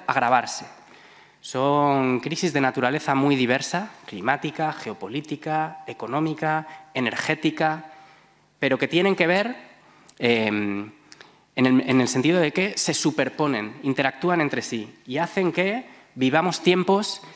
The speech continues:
de incertidumbre, tiempos en los que es muy difícil proyectar un horizonte de estabilidad para nuestras democracias. Y creo que esto es algo que la ciudadanía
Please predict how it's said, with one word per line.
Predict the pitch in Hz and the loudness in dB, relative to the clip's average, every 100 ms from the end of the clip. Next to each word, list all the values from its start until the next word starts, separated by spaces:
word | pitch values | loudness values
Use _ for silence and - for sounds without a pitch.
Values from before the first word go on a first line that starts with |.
| - _ | -20 _
de | - 131 | 0 2
incertidumbre, | 131 135 127 135 156 120 104 | 2 0 2 4 6 4 0
tiempos | - 151 160 190 | -4 0 2 2
en | 147 | 0
los | 135 | 0
que | 170 | 0
es | 170 | 0
muy | 147 165 | 2 4
difícil | 190 - 185 - 117 | 4 2 -2 -2 -6
proyectar | - 120 120 - 147 143 - - - | -4 -2 -2 0 0 0 -8 -18 0
un | 147 | 2
horizonte | 143 131 - 156 165 143 | 4 2 0 0 2 0
de | 131 | 0
estabilidad | 120 - 127 123 113 113 131 107 - - - - | 0 -2 -2 -2 0 2 0 -2 -12 -20 -20 -6
para | 131 131 | -2 0
nuestras | 127 127 131 120 | 0 -2 -2 -2
democracias. | 120 107 117 120 110 101 - - - | -2 -2 -2 -4 -8 -14 -16 -20 -10
Y | 127 | -2
creo | 160 208 | 0 2
que | 202 | 0
esto | - | 0
es | 160 | 0
algo | 180 170 180 233 - - - - | 0 2 -2 -4 -14 -20 -16 -2
que | 131 | 0
la | 123 | 0
ciudadanía | 135 127 123 123 180 131 104 | 0 2 2 4 4 2 -2